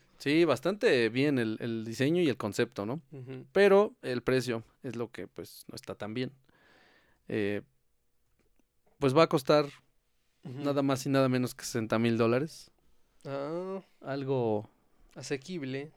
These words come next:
Speaker 1: Sí,
Speaker 2: Sí.
Speaker 1: no, o sea, ahorita, si ahorita salen, me compro tres.
Speaker 2: <laughs>
Speaker 1: Este,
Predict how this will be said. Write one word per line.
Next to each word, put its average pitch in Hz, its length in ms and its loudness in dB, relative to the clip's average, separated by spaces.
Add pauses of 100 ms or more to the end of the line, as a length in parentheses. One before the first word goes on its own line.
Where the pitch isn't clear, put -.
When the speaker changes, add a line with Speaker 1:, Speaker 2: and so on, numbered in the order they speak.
(140)
Speaker 1:
Sí, 220 120 4
Speaker 2:
Sí. 160 60 8
Speaker 1:
no, 117 200 4
o 92 180 -8
sea, 104 160 -4
ahorita, 101 460 0 (560)
si - 120 2
ahorita 147 320 8
salen, 143 280 6
me 123 100 2
compro 120 320 0
tres. 147 400 -2 (640)
Speaker 2:
<laughs> - 340 -14 (120)
Speaker 1:
Este, 107 800 -4